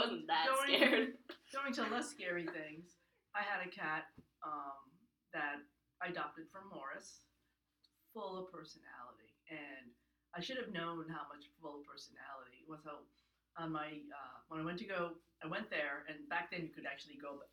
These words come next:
Speaker 2: back to the cages and see the animals. And so I noticed that there was, like, a bunch of them all in their individual cages, and this one particular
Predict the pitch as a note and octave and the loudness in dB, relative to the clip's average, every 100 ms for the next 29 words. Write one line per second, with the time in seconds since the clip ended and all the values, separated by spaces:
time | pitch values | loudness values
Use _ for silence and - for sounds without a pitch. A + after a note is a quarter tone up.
0 | _ D#3 C3 - B2+ A#2+ _ - D#3+ E3 | _ -4 -4 -6 -16 -18 _ -4 0 0
1 | B3+ C#4+ - _ _ - D#3 C#3+ F3 D#3+ | 0 -6 -10 _ _ -16 -14 -8 -8 -6
2 | C#3+ D3+ G#3 C4+ C#4+ - _ _ - _ | -6 -6 -6 -6 -10 -18 _ _ -20 _
3 | _ - F3 E3+ E3 D#3 D#3 D#3 - E3 | _ -8 -4 -2 -2 -6 -8 -12 -8 -6
4 | D3+ D3+ _ _ _ _ _ _ - - | -6 -8 _ _ _ _ _ _ -8 -4
5 | E3 E3+ F#3 - - D3 C#3+ - _ _ | 0 0 -2 -6 -4 -4 -4 -12 _ _
6 | E3+ E3 D3+ C#3+ D3 D#3 D3+ D#3+ E3+ C#3+ | -4 -4 -4 -8 -8 -4 -4 -4 -12 -12
7 | C3+ C3 B2+ - _ _ D3+ D#3 E3+ E3 | -12 -12 -14 -20 _ _ -4 -2 -2 -4
8 | D#3 D3+ E3 - - - C#3+ C#3+ C3 - | -6 -10 -14 -16 -20 -16 -14 -14 -16 -20
9 | - - E3 E3 E3 - F#3 | -20 -10 -10 -10 -12 -12 -10